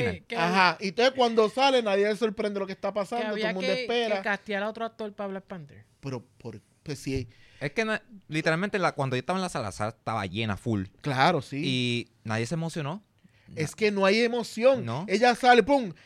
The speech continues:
Speaker 3: el, el típico momento en que cualquier otro hu-, la gente hubiera aplaudido. Aquello fue como, "Ah, qué bien".
Speaker 1: Dos o tres como que, "Oh, oh, no".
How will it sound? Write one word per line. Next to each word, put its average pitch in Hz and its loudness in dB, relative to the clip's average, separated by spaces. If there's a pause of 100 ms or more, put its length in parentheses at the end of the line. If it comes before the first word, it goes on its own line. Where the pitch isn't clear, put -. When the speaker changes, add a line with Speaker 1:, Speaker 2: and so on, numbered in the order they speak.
(160)
Speaker 3:
el, 143 -4
el 147 -2
típico 214 -2
momento 233 -2
en 214 -2
que 175 -4
cualquier 165 2
otro 226 0
hu-, 202 -4
la 196 -4
gente 196 -8
hubiera 220 0
aplaudido. 220 -2
Aquello 143 -10
fue 180 -10
como, 160 -8
"Ah, 226 -20 (160)
qué - -18
bien". 170 -16 (640)
Speaker 1:
Dos 147 0
o - -2
tres 196 -4
como 180 -4
que, 151 -8
"Oh, 196 -10
oh, 208 -20 (100)
no". 180 -14